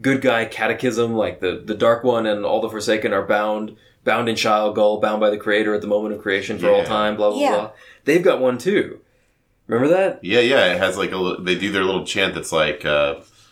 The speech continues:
Speaker 2: something about how everyone's gonna die except for them, and they're
Speaker 1: Yeah,
Speaker 2: gonna live
Speaker 1: like,
Speaker 2: forever or
Speaker 1: like,
Speaker 2: something.
Speaker 1: soon, soon should the Dark One come, because he'll put us, he'll make everything great.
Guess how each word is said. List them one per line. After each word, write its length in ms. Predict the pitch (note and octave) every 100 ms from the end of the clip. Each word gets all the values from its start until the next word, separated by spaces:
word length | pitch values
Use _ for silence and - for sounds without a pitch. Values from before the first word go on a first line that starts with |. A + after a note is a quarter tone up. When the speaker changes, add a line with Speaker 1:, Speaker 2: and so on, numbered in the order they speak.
| _
Speaker 2:
something 240 | - F2+ F2
about 180 | E2 -
how 120 | F2+
everyone's 360 | F2+ F#2 F#2
gonna 160 | G#2+ F2
die 300 | F#2 F2+ F2
except 320 | E2 - G2
for 80 | F#2+
them, 400 | F#2 F2+ E2+ E2+
and 420 | E2+ E2+ D#2+ D#2+ -
they're 100 | F2+
Speaker 1:
Yeah, 60 | E2+
Speaker 2:
gonna 100 | F2+
live 60 | F#2+
Speaker 1:
like, 80 |
Speaker 2:
forever 240 | F2 F2 -
or 40 | G2+
Speaker 1:
like, 60 |
Speaker 2:
something. 480 | - D3+ C#3+ B2 A#2+
Speaker 1:
soon, 0 |
soon 360 | - C#3 B2+ A2
should 220 | - G#2+
the 60 | G#2
Dark 240 | A2 G#2
One 180 | G#2+ G2+
come, 260 | G#2+ G2+ F#2+
because 260 | G2+ G2+ G2
he'll 120 | G2+
put 140 | A2
us, 160 | G2 -
he'll 200 | A2 G#2
make 160 | A2
everything 240 | A2 G2+ G2+
great. 320 | G#2 F#2+